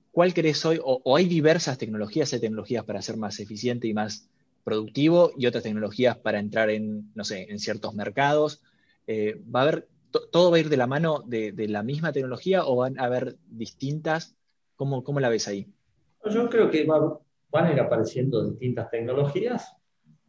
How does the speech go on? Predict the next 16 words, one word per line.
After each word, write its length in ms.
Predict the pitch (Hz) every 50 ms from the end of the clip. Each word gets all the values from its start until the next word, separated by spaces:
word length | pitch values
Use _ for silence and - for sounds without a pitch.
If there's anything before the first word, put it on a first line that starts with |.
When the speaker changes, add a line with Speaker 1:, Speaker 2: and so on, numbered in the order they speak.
| _ _ _ _ _
Speaker 2:
para 260 | - 117 117 113 113 110
distintas 680 | 107 107 107 - - 135 143 147 - 151 143 143 -
conveniencias, 800 | - 127 117 104 101 107 120 135 139 131 113 107 101 - - 95 - -
digamos. 420 | 110 104 95 87 85 - - _ _ _ _ _ _ _ _ -
Eh, 320 | - 104 104 101 98 98 98
la 140 | 101 110 -
gente, 680 | - 175 175 165 170 170 143 123 113 - - - - - - - - - -
por 140 | - 117 123
ahí 240 | 139 160 170 160 151
el, 160 | 143 127 127
el, 640 | - 117 113 113 113 110 107 104 101 104 - - - _ _ _ _ _ _ _ -
el, 340 | - 104 104 107 - - -
el, 260 | 110 110 104 - - - -
el 140 | 107 107 -
que 80 | - 107
a-, 220 | 107 107 104 -